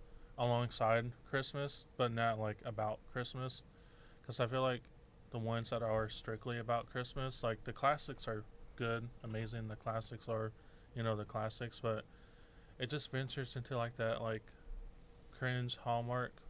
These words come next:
like, Christmas plotline. So, yeah, The Last Holiday is my favorite 'cause just, like, the storyline, the characters in it, it's pretty entertaining.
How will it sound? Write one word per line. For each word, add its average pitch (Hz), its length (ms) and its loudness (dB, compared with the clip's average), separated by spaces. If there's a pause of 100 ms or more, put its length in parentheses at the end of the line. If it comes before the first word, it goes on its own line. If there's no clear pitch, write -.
(100)
like, 117 220 -2 (340)
Christmas 131 380 -4
plotline. 139 500 0 (840)
So, 107 320 2 (520)
yeah, 110 200 -4
The 113 120 -4
Last 131 260 2
Holiday 113 320 2
is 107 120 -6
my 110 140 -4
favorite 107 420 -6
'cause 110 220 -4
just, - 180 -6
like, 113 160 -4
the 117 80 -8
storyline, 110 800 0 (720)
the 110 240 2 (280)
characters 113 640 0
in 113 140 -2
it, 113 240 0 (920)
it's - 180 -16
pretty 107 340 -6 (560)
entertaining. 113 600 -6